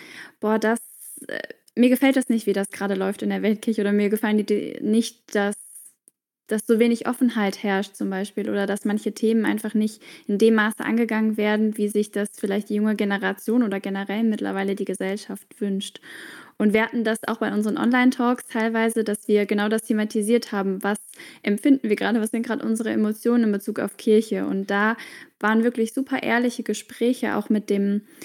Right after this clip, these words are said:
mit dem Matzler-Netzwerk, das heißt RückkehrerInnen, die Erfahrungen gemacht haben in der Weltkirche im Ausland und die zurückkommen und auch auf die eigene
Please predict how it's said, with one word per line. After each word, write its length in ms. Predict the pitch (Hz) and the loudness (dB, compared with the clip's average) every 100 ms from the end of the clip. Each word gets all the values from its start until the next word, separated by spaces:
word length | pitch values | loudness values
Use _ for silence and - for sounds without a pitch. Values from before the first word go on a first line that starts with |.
| - _ | -20 _
mit 160 | 220 208 | -2 0
dem 140 | 208 | 2
Matzler-Netzwerk, 1000 | 208 - - 254 247 247 240 - 233 240 | 2 0 -2 4 6 6 2 0 0 0
das 160 | 226 | -4
heißt 320 | 220 220 - 262 | -4 -4 -4 -6
RückkehrerInnen, 1120 | 254 254 240 233 233 226 - 233 240 240 247 - - - _ - | -2 -2 -2 -2 -2 -2 0 2 4 2 0 -6 -20 -20 _ -2
die 480 | 214 214 208 208 | 2 4 2 2
Erfahrungen 480 | 202 208 247 247 233 | 0 0 0 2 0
gemacht 400 | 208 214 330 - | -2 -2 -2 -2
haben 240 | 285 285 277 | 2 6 8
in 160 | 262 | 8
der 160 | 269 254 | 6 6
Weltkirche 480 | 247 262 269 262 247 | 0 0 0 0 0
im 140 | 226 | 0
Ausland 560 | - 226 - 240 240 233 | 0 -2 -2 0 0 0
und 80 | |
die 100 | 214 | -4
zurückkommen 560 | 214 226 233 240 240 220 | -4 -2 -2 -2 0 0
und 140 | 214 | 0
auch 100 | 214 | -2
auf 160 | 214 220 | -4 -4
die 140 | 214 | -4
eigene 580 | - 226 240 226 220 220 | 0 2 2 2 0 -2